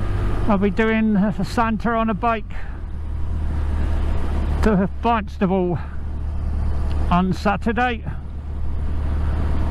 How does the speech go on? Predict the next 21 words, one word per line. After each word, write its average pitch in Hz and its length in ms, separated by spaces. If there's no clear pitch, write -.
If 165 120
the 202 80
weather 220 320
isn't 202 320
brilliant, 208 580
but 185 120
it's 196 160
better 214 320
Sunday, 202 520
there's 180 200
another 196 380
run 175 280
I 170 80
could 165 240
do 190 220
instead. 180 520
Going 214 260
to 185 140
Little 196 260
Bridge 190 280
House, 185 480